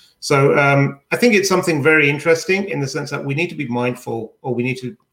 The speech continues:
educate people to be mindful of the fact that, hey, you've got fifty devices in your house that are relying on the internet and communicating on the internet and possibly, uh, vulnerable, uh, f-, through the internet.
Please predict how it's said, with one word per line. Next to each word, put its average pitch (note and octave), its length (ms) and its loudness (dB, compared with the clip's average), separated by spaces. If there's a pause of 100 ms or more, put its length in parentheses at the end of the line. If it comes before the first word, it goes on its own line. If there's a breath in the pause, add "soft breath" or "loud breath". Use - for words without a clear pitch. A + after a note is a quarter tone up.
(140)
educate C3 380 -8
people C3+ 260 -6
to - 120 -18
be G#2+ 100 -10
mindful A#2 500 -10 (300 loud breath)
of C#3 120 -12
the C#3 80 -18
fact C#3+ 220 -6
that, C#3+ 80 -12
hey, D#3+ 160 0
you've C#3 220 -4
got D#3 220 2 (420 loud breath)
fifty G3+ 260 -2
devices D3 460 0
in D#3+ 100 -2
your D#3 80 2
house E3+ 300 2
that C#3+ 100 -4
are C3 480 0
relying C3+ 500 2
on F#3+ 100 -2
the G3 60 -2
internet F#3+ 400 -4
and A#2 160 -8
communicating F3 640 -2
on F3 100 0
the F3 60 -2
internet F3 340 -6
and E3+ 420 -6
possibly, E3 680 -6
uh, D3+ 160 -6
vulnerable, D#3+ 560 0 (100)
uh, A#2+ 500 0 (180)
f-, - 200 -20
through C#3 200 -2
the C3 120 0
internet. B2+ 460 -4